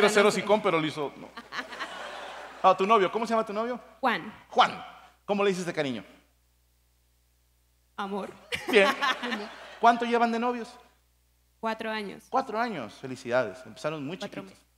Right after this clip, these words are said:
Speaker 2: Cuatro años, cuatro meses. Eh, qué, qué chingón que te la sabes, Juan, y que la corregiste, güey, que
Speaker 1: Lo ensayamos, lo ensayamos.
Speaker 2: luego, luego se ve quién quiere más, güey. Este...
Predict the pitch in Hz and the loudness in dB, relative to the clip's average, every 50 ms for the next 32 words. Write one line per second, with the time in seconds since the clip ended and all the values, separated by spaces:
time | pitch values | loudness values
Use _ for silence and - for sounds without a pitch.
0 | _ _ _ - 190 202 208 214 214 208 - - 196 196 208 180 156 135 107 - | _ _ _ -2 -2 0 0 -2 -4 -6 -4 -2 -2 -2 -2 -2 -4 -4 -4 -8
1 | - 98 - - - - 131 127 - - 180 - - - 180 190 185 185 185 - | -12 -18 -20 -20 -16 -14 -14 -8 -6 -6 -6 -4 -2 0 0 0 0 -2 -6 -10
2 | 190 175 156 151 165 170 165 - 147 135 - 127 113 101 - 135 151 156 160 - | -10 -8 -6 -6 -6 -6 -8 -10 -8 -6 -4 -2 -2 0 0 0 0 0 -4 -10
3 | - - 165 165 170 - - - _ _ _ _ - - - - 392 165 139 - | -12 -10 -10 -10 -12 -16 -20 -20 _ _ _ _ -18 -14 -12 -8 -8 -6 -2 2
4 | 160 143 135 127 - - - 139 123 113 - - - 156 147 - - - 123 98 | 6 8 8 8 8 6 2 -2 -2 -2 -2 -4 -6 -8 -8 -8 -8 -8 -8 -8
5 | 85 82 80 76 - - 104 87 - - - - 240 247 247 - 277 220 202 208 | -8 -10 -14 -14 -12 -12 -10 -10 -12 -8 -4 -2 -2 -2 -2 -4 -6 -6 -4 -4
6 | 220 226 240 214 190 185 202 214 247 - 220 - - 131 156 175 185 180 180 180 | -4 -4 -4 -6 -6 -6 -6 -8 -8 -8 -8 -4 0 4 6 6 6 6 6 4
7 | 180 - 165 151 160 165 - - 165 165 160 - 160 156 151 147 131 120 120 107 | 4 2 0 0 -2 -2 -4 -6 -8 -8 -6 -6 -4 -4 -2 -2 0 -2 -2 -2
8 | 107 101 - - - - _ _ - - - - - 113 - - 135 | -6 -10 -16 -18 -20 -20 _ _ -20 -18 -16 -14 -12 -12 -8 -6 -6